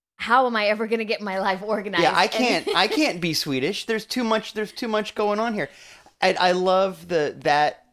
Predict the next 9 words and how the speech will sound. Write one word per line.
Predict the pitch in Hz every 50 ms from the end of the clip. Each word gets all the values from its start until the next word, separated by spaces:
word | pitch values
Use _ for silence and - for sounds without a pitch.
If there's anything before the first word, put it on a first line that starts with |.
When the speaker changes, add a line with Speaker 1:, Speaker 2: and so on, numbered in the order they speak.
| 151
Speaker 2:
juxtaposition | 135 - 151 139 127 - - - 156 - - 131 110 120 120 113 - - 123 113 110
of | 104 98 104
emotions. | 101 101 98 98 98 98 - 101 85 82 90 -
And | - 110 113 110 110 - _ - _ _ _ _
it's | - 131 127 - -
the | - 123 123 120 110
feeling | - - 156 147 139 135 131 120
of, | 113 110 - _ _ _ _ _ -
"Wow, | - 123 135 156 190 214 196 160 - -